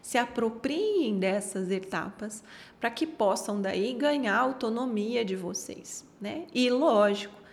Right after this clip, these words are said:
nós vamos passar um dia inteiro de workshop construindo percepções dentro de cada uma dessas etapas, tá? Dentro do Clube dos Impulsionadores, nós ficamos um ano inteiro,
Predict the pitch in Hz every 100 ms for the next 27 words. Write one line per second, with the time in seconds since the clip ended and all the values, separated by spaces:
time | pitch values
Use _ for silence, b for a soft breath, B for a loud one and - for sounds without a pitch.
0 | B B B B 196 185 185 180 - 185
1 | - 196 226 214 247 392 - 226 233 233
2 | 262 - 196 202 196 196 - - - 208
3 | 214 - 285 - - - - 254 254 -
4 | 320 311 233 220 233 - 233 254 233 226
5 | - - 175 220 196 175 180 - 208 -
6 | 208 185 208 170 170 175 - - 175 311
7 | - - - - - - - - - 330
8 | - B B B B B - - - 220
9 | 254 294 240 - - 220 196 202 202 208
10 | 196 - 196 185 185 247 277 226 226 -
11 | 233 226 220 214 294 403 - 262 214